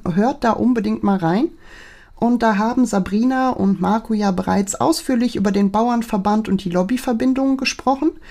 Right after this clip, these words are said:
Und ihr habt auch schon anklingen lassen, dass das nicht der einzige Part ist im landwirtschaftlichen Bereich, der von Lobbyismus beeinflusst wird,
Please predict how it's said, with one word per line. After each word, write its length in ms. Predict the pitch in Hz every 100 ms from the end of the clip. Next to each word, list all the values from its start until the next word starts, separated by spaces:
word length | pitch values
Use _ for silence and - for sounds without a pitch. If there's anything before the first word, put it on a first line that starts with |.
| - - - -
Und 240 | 294 381
ihr 180 | - 262
habt 200 | 254 233
auch 120 | 240
schon 200 | - 220
anklingen 540 | 208 269 - 208 190
lassen, 480 | 185 196 190 220 226
dass 260 | 196 196 -
das 220 | 202 196
nicht 220 | 208 208
der 140 | 180 -
einzige 400 | 220 320 202 190
Part 380 | - 180 185
ist 320 | - 262 - - -
im 180 | 190
landwirtschaftlichen 960 | 175 175 202 202 196 196 196 196 196 202
Bereich, 440 | 175 165 196 247
der 160 | - 202
von 280 | 196 208 196
Lobbyismus 840 | 190 190 196 214 285 - 196 165
beeinflusst 760 | - - 156 165 - 156 156 -
wird, 300 | 156 233